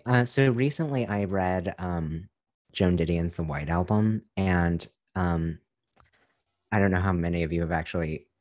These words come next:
read Joan Didion. It took me a long time, clearly, to, to read her myself. But, um, she's really known for having kind of a sparse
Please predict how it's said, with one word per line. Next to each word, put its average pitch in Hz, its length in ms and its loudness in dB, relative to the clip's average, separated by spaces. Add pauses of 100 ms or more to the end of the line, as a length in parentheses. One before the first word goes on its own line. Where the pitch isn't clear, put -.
(200)
read 92 180 2
Joan 87 180 4
Didion. 85 300 2
It 82 140 -4
took - 180 -2
me 85 160 2
a 78 80 -2
long 85 200 -2
time, 85 420 -2
clearly, 82 400 0
to, 80 480 -6 (580)
to 107 160 4
read 92 220 4
her 90 120 2
myself. 85 460 0 (680)
But, 101 320 4
um, 92 480 2
she's 120 280 -2
really 127 280 6
known 104 240 4
for 104 120 -4
having 92 280 -4
kind 90 160 -2
of 82 100 -2
a 82 80 -4
sparse - 760 -6